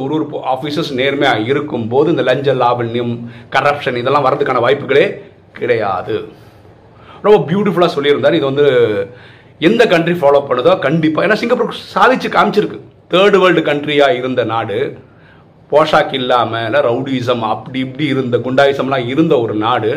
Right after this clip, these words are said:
அதான் நைன்டீன் ஃபார்ட்டி எயிட் அவரே சொன்னது. இன்னைக்கு பாருங்க எப்படி ஆயிருக்குன்னு பாருங்க. உலக அரியணையில மூன்றாம் பணக்கார நாடா உட்கார்ந்துருக்குது. சரியா? அப்ப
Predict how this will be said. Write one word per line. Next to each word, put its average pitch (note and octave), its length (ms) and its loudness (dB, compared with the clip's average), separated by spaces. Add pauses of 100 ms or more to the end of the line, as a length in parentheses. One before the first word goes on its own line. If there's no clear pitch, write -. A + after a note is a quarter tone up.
(160)
அதான் B2 220 -2
நைன்டீன் A#2+ 260 -6
ஃபார்ட்டி B2 180 0
எயிட் A#2+ 140 0
அவரே C#3+ 220 4
சொன்னது. G#2+ 280 -4 (680)
இன்னைக்கு E3 220 2
பாருங்க C#3+ 260 2
எப்படி C3+ 160 -2 (140)
ஆயிருக்குன்னு A#2 400 -2
பாருங்க. F#2 220 -12 (960)
உலக D3+ 200 4
அரியணையில C#3 300 0 (140)
மூன்றாம் E3+ 500 2
பணக்கார C#3 420 -2
நாடா C3+ 200 0
உட்கார்ந்துருக்குது. A#2 480 -8 (1400)
சரியா? C3+ 200 2 (260)
அப்ப A2 100 -4